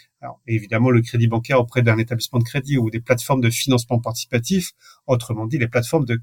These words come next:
crowdfunding, des subventions dispensées par des organismes publics également, comme on l'a évoqué dans ce podcast aujourd'hui. Mais attention, attention, j'attire, euh, l'attention sur, euh, pour la le-, pour la levée de fonds. Il faut s'assurer de la crédibilité,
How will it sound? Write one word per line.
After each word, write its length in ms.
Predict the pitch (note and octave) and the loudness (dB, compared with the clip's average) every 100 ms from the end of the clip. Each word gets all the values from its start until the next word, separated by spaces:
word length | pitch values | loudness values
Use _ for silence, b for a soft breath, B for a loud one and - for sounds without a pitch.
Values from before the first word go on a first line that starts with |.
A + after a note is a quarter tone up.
| - | -6
crowdfunding, 1000 | - C#3 C#3+ - - D3+ D3 B2+ A2 G2 _ B B A#2+ | 2 2 2 -4 -4 2 4 4 0 -2 _ B B -2
des 80 | |
subventions 600 | A#2 - D3+ C#3 C3+ C#3 A#2 | 0 0 0 0 0 0 0
dispensées 640 | B2 - - A#2+ - B2 | 0 -2 -2 -2 0 0
par 180 | A#2+ A2 | 0 -2
des 100 | A2 | -2
organismes 320 | A2+ A2+ - | -2 -2 -4
publics 320 | D3+ C3+ A#2+ | -4 -2 -2
également, 480 | A#2 A2 G#2 C3+ F3 b b b | 0 0 0 -2 -2 b b b
comme 160 | B2+ B2 | -2 2
on 60 | |
l'a 100 | A#2 | 2
évoqué 260 | A2+ A2+ D3+ | 0 -2 -6
dans 100 | B2 | -6
ce 140 | - | -6
podcast 520 | A2+ A#2+ A#2 C3 A#2+ A#2 | -10 -10 -8 -6 -6 -8
aujourd'hui. 380 | G#2+ G2+ G2+ A2+ | -12 -14 -10 -2
Mais 80 | |
attention, 420 | F3 G3+ - B2 A#2 _ - | 0 0 -4 -8 -12 _ -10
attention, 420 | - C3+ - A#2+ b b b - | -8 -8 -8 -14 b b b -4
j'attire, 400 | C3+ C#3 F3+ C#3 | -4 0 0 2
euh, 220 | B2 A#2+ | 4 4
l'attention 420 | B2+ D3+ C3 F#3 | 4 2 -2 -2
sur, 400 | E3+ - D3 B2+ | -4 -2 0 2
euh, 200 | A#2 A2+ | 2 2
pour 180 | A#2 C3 | 0 2
la 80 | B2+ | 2
le-, 160 | B2+ | 2
pour 100 | A#2+ | 2
la 80 | C3+ | 2
levée 200 | C#3 C3+ | 2 0
de 60 | C#3 | -4
fonds. 160 | B2+ | -2
Il 60 | A2+ | 0
faut 140 | E3 | 0
s'assurer 480 | D3+ E3 - F3 G3 | 2 0 0 -2 0
de 100 | D3 | 2
la 100 | C3+ | 0
crédibilité, 1160 | B2+ - - A3 G3 F#3 E3+ D#3+ D3 - E3+ | 0 -8 -4 0 0 -2 -2 -4 -4 -2 -2